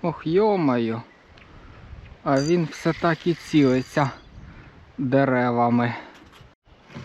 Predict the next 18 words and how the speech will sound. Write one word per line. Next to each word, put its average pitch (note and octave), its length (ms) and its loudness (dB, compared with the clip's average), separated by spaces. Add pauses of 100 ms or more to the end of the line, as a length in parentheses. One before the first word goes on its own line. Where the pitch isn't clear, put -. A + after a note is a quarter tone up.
(180)
Уже D3 340 -2
десь - 300 -2
не E3+ 180 0
зовсім D#3+ 600 -2 (220)
далеко. C#3 720 0 (1700)
Але F#3 320 4
ще F3 260 2
не E3 160 4
близько. C3 540 -2
Блін, D#3+ 280 2
як F3 140 0
же E3+ 160 -2
сонце D#3 520 0 (120)
палить. C#3 500 0 (480)
Вроді D3 460 2
і C#3+ 60 -2
хмарно, D#3 600 2
але C3+ 320 0